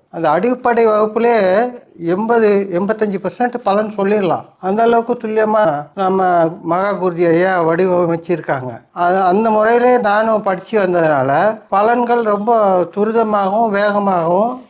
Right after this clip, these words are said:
துல்லியமாகவும் எ-, எடுக்கிறதுக்கு வாய்ப்பு கிடைக்குதுங்க. இப்படிதான் சமீபத்துல ஜாதகம் இருபத்தொன்பது வயசு பெண் ஜாதகம், இன்னும் கல்யாணம் ஆகலைங்க அப்படின்னாங்க. அவங்களுக்கு வந்து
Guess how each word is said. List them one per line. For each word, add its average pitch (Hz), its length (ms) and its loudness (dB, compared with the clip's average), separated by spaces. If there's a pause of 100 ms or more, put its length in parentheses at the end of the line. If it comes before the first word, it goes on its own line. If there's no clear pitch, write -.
துல்லியமாகவும் 240 680 4
எ-, 202 280 0
எடுக்கிறதுக்கு 208 480 -2
வாய்ப்பு 202 400 2
கிடைக்குதுங்க. 170 640 -4 (240)
இப்படிதான் 214 760 0
சமீபத்துல 208 1300 0
ஜாதகம் 196 560 2
இருபத்தொன்பது 196 640 0
வயசு 180 720 -2
பெண் 185 180 -2
ஜாதகம், 151 720 0
இன்னும் 214 320 -2
கல்யாணம் 180 640 0
ஆகலைங்க 165 360 2
அப்படின்னாங்க. 139 640 -2
அவங்களுக்கு 208 880 0
வந்து 180 840 0